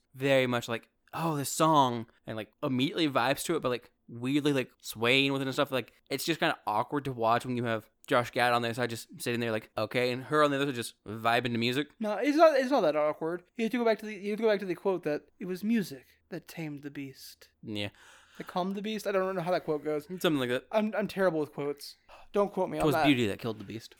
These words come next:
Speaker 2: Not what I was talking about, but yeah,
Speaker 1: <laughs>
Speaker 2: it was beauty that killed the beast. That's,
Speaker 1: So
Speaker 2: that's King Kong, right?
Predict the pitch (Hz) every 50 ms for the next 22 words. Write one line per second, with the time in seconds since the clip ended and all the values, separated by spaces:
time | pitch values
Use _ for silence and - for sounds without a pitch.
0 | _ - 254 247 254 254 240 240 233 226 220 - 254 240 240 240 214 180 170 139
1 | - - - 196 226 214 175 135 - - - - 143 - 208 185 185 175 202 220
2 | 220 220 208 202 202 220 208 196 202 185 196 165 143 117 - - _ _ - -
3 | _ - - - 175 165 - 175 165 156 151 147 143 370 330 214 185 190 190 180
4 | 165 156 143 143 151 170 180 196 202 -